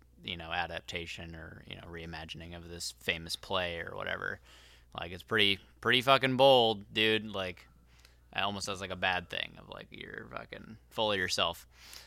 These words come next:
Uh, so I just couldn't help but f-, have the similar <laughs> kinds of feelings about Lin-Manuel, seeing as,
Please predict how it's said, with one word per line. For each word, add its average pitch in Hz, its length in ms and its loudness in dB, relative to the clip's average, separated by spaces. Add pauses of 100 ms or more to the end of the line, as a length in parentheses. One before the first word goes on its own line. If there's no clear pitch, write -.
(120)
Uh, 95 280 8
so 147 320 2
I 123 140 8
just 107 240 0
couldn't 110 180 0
help 101 200 2
but 90 80 -12
f-, - 320 -18
have 95 320 4
the 104 60 -10
similar 113 480 2
<laughs> - 0 -
kinds 104 300 0
of 98 80 -4
feelings 95 360 -6
about 90 240 -6
Lin-Manuel, 90 680 -6 (100)
seeing 90 380 -2
as, 82 300 -10